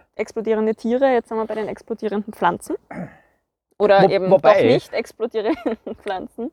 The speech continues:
Speaker 2: Entschuldigung, du hast angeteasert, äh, dass es eine, eine Verpuffung im Sinne der Nicht-Explosion ist.
Speaker 1: Genau.
Speaker 2: Aber die ganze Militärbasis ist abbrennt. Also
Speaker 1: Das stimmt eigentlich auch.
Speaker 2: <laughs> Also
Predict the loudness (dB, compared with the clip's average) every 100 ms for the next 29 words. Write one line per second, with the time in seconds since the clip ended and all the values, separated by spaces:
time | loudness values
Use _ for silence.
0 | _ -4 2 4 4 4 2 0 -4 -4
1 | 0 0 0 0 0 2 -2 -2 -2 2
2 | 4 4 2 -2 -2 0 2 -2 -4 -2
3 | 2 4 4 2 2 0 -2 -2 -2 2
4 | 2 2 2 2 2 4 2 2 -4 -12
5 | -8 -8 -8 -8 -4 2 4 6 6 4
6 | 4 2 2 0 0 -2 0 -2 -2 -2
7 | -2 2 0 0 -4 -2 -4 -6 -4 2
8 | 2 2 -2 -2 2 4 6 6 6 6
9 | 8 8 8 8 4 -2